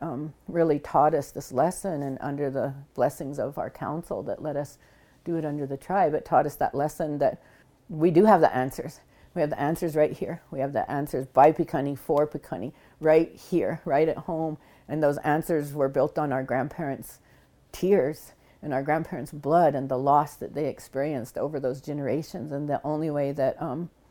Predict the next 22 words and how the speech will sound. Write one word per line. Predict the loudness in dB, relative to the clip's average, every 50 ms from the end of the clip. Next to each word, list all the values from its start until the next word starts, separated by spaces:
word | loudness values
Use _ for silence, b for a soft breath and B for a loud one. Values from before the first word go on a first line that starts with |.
| b b b b b b b b -4
you | -2
know, | 0
I'm | 0 0
not | 2 2
gonna | 2 2 2
hand | 0 0 -2 -2
somebody | -4 -4 -4 -2 -2 -2
a | 0
Valium. | 2 2 2 4 4 2 2 -2 -4
I'm | -4 -4
not | -6 -6 -6 -6
gonna | -6 -6 -6 -4
hand | -4 -4 -2 -2 -2
them | -2 -2 -2
a | -4 -6 -8 b b b b b b b b -12
Suboxone. | -2 2 2 4 6 4 4 4 2 -4 -6 0 0 0 2
I'm | 2 0 0
not | -2 -2 -2
gonna, | 0 0 0
"Here's | 2 6 6 6 6 6 2
your | -2 -2
cure." | -2 0 4 6 6 6 6 6 4 2